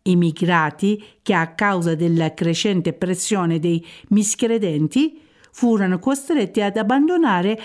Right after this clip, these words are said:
le proprie case e città a Mecca e stabilendosi alla Medina. Egli dovette affrontare vari tipi di sofferenze e torture per mano dei miscredenti di Quraysh.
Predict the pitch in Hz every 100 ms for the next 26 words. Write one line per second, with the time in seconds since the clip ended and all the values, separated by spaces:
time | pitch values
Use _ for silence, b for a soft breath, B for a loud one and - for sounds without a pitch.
0 | B - 226 262 269 294 262 220 202 202
1 | - 185 170 165 185 220 247 349 349 226
2 | 175 208 240 165 160 - 202 202 b b
3 | b b b b b b b _ _ _
4 | _ 247 226 - 202 185 220 196 190 214
5 | 247 - 359 - _ 214 208 214 240 262
6 | 254 135 131 127 135 _ _ _ _ _
7 | _ _ _ 220 202 180 190 175 220 185
8 | 175 196 175 170 262 320 311 185 180 180
9 | 180 185 190 180 160 170 170 240 240 -
10 | 254 180 175 170 180 165 180 170 165 165
11 | 247 254 180 165 202 240 B B B -
12 | 359 339 269 220 214 220 226 240 247 -
13 | 320 330 202 175 185 160 151 170 170 202
14 | 175 147 -